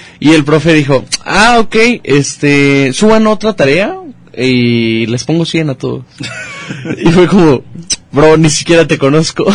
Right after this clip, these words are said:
<laughs> ¿por qué haces eso?". Pero,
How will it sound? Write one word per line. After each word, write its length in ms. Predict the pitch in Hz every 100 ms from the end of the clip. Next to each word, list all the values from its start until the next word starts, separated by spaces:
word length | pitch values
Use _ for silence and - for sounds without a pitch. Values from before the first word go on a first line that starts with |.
| - 208 190
<laughs> 380 | - 240 233 -
¿por 140 | 170
qué 120 | 180
haces 260 | 175 165 156
eso?". 280 | 180 175 139
Pero, 680 | 165 160 160 151 143 -